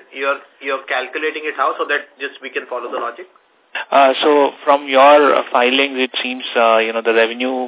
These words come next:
Speaker 2: for was around hundred and fifteen million dollars, and, uh, you know, the, the employee number is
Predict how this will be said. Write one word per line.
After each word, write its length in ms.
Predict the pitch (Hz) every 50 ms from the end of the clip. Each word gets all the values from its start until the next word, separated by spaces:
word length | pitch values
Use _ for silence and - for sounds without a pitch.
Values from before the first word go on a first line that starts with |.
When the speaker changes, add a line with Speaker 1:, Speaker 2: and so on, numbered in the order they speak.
| - -
Speaker 2:
for 320 | - 113 113 113 110 110
was 200 | 110 110 110 107 110
around 260 | 113 110 113 110 110
hundred 380 | - - 113 110 110 113 113
and 100 | 117 117 - -
fifteen 340 | 131 - - - 131 127 123
million 320 | 120 117 113 113 113 113
dollars, 380 | 110 110 107 107 110 110 113 107 110
and, 280 | 110 107 107 107 104 104
uh, 520 | 104 - 101 101 98 98 101 101 101 101
you 100 | 104 104
know, 200 | 107 - - - - _ _ _
the, 360 | - 113 104 101 - - - -
the 160 | - 107 110 107
employee 460 | 107 110 117 110 110 110 110 107 104
number 320 | 107 104 104 104 107 104
is 100 | 104 101